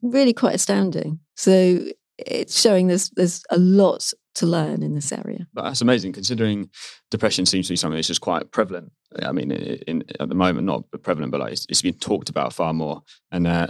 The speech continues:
Speaker 2: maybe learning about how we can potentially improve our own mental health through what we eat is, is,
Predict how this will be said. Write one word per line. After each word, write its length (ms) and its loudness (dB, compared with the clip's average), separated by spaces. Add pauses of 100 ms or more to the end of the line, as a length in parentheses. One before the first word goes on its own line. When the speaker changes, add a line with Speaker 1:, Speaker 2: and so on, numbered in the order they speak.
(100)
Speaker 2:
maybe 300 0
learning 240 2
about 200 -2
how 100 -2
we 120 -4
can 320 -10
potentially 380 -4
improve 380 -4
our 240 -2
own 240 -6
mental 240 -6
health 240 -4
through 240 -8
what 180 -4
we 100 -4
eat 320 -4
is, 220 -4
is, 240 -4